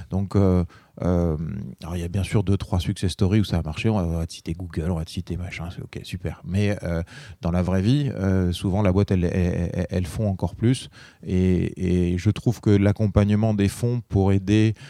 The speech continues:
et ils, ils ont mis de, ils ont mis de l'argent dans une start-up. Euh, quand elle passe de, euh, zéro à cinq millions, à dix millions, à cinquante millions, c'est aussi du rôle de, de, de, du fonds d'investissement de les accompagner. On voit d'ailleurs, hein, quelques changements chez les,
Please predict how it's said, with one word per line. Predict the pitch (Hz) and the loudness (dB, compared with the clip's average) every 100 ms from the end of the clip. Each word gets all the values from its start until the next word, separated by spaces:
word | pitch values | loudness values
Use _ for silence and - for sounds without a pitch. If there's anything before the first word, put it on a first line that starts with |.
| - - | -16 -4
et | 92 | -2
ils, | 92 98 | -2 -2
ils | 104 | 2
ont | 117 | 2
mis | 127 | 2
de, | 113 110 | 2 0
ils | - 95 | 0 0
ont | 104 | 0
mis | 110 | 2
de | 104 | 2
l'argent | 101 98 107 | 2 4 2
dans | 95 90 | 2 0
une | 87 87 85 80 | 0 -2 -4 -6
start-up. | - 85 - 120 143 110 - - - - | -4 -4 2 2 2 -2 -8 -20 -16 -4
Euh, | 92 92 90 85 85 - | 0 2 2 2 -2 -2
quand | 107 98 | -2 2
elle | 101 | 0
passe | - 104 101 | 2 2 2
de, | 92 | 0
euh, | 92 92 85 82 82 | 2 2 0 0 -2
zéro | 85 85 101 98 104 98 | -2 0 2 4 4 4
à | |
cinq | 87 101 90 | 2 -2 -2
millions, | 92 95 101 | -2 0 0
à | 90 | 0
dix | 98 | -2
millions, | 92 92 98 101 | -2 0 0 0
à | |
cinquante | 82 95 95 92 | 0 -2 -2 -2
millions, | 92 92 110 135 - - - - | -2 0 0 -2 -8 -20 -14 -10
c'est | - | 0
aussi | 110 - 131 135 | 2 2 0 2
du | 110 | 4
rôle | 98 101 | 6 6
de, | 98 95 90 | 6 4 2
de, | 90 90 85 82 - | 2 2 2 -2 -2
de, | 92 90 85 80 76 73 - - - - | 0 2 2 0 -2 -6 -12 -20 -20 -12
du | 92 90 | -6 0
fonds | 98 | 2
d'investissement | 95 82 87 - | 2 0 -4 -2
de | 127 | 0
les | 113 | 0
accompagner. | 104 104 104 90 87 | 0 2 2 2 0
On | 87 | -2
voit | 85 120 | 0 2
d'ailleurs, | 113 104 95 | 2 2 2
hein, | 90 | 0
quelques | 104 92 92 | -2 -2 -4
changements | 92 90 98 | -2 -2 -2
chez | 101 90 | -4 -2
les, | 85 | -2